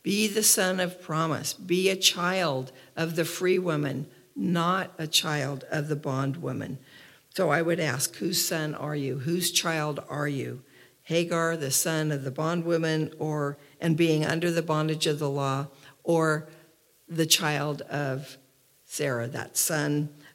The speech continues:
of promise, the free woman, because you put your faith in God's free gift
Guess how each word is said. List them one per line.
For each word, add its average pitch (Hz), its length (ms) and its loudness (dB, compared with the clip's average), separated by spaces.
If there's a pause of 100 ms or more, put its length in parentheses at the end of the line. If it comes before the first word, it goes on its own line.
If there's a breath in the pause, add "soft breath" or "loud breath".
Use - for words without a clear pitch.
(100)
of 151 280 -4
promise, 139 440 -2
the - 140 -8
free 190 400 2
woman, 143 580 0 (480 loud breath)
because 165 640 0
you 143 80 0
put 139 220 -6
your 147 140 -4
faith 131 400 -6
in 147 120 0
God's 135 340 -2
free 143 260 -4
gift 120 580 -6